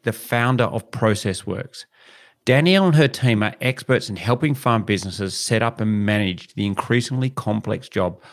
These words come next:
of H R and O H and S, and have been helping farmers manage this area of their business for over ten years.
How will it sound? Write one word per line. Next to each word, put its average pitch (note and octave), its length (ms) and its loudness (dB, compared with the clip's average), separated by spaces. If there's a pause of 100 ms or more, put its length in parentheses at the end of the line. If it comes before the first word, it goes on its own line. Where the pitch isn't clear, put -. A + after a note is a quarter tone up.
(140)
of - 240 -2
H A2 280 -2
R F#2+ 260 -4 (220)
and F#2 200 -4
O G2 220 0
H - 240 -4
and F2+ 100 -4
S, - 380 -12 (340)
and B2 140 2
have B2 100 0
been B2+ 180 2
helping C#3+ 380 0
farmers A#2 460 0
manage A2+ 440 0
this A2+ 260 -4
area G#2+ 260 2
of E2+ 60 -10
their G2 120 -2
business F2+ 380 -6
for G2+ 140 -2
over F2+ 180 0
ten F#2+ 340 -4
years. - 520 -6